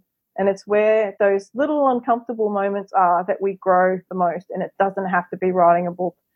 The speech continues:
It doesn't have to be huge. It can just be getting out of bed in the morning, 'cause sometimes it's hard to get out of bed. And so be okay with that.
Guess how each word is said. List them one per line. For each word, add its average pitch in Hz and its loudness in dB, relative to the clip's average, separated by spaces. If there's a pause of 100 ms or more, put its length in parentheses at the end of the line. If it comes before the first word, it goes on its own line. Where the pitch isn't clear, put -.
(360)
It 185 -12 (120)
doesn't 185 2
have 180 -2
to 180 -14
be 170 -8
huge. 170 -8 (380)
It - -10
can 190 -6
just 190 -2
be 180 0
getting 185 2
out 180 6
of 180 -4
bed 185 4
in 185 0
the 175 -2
morning, 180 -4
'cause 185 -4
sometimes 233 2
it's 233 -6
hard 190 4 (560)
to 190 -10
get 175 -2
out 180 0
of 170 -8
bed. 180 -6 (720)
And 185 -14
so 196 -4
be 214 2
okay 226 2
with 240 0
that. 156 -4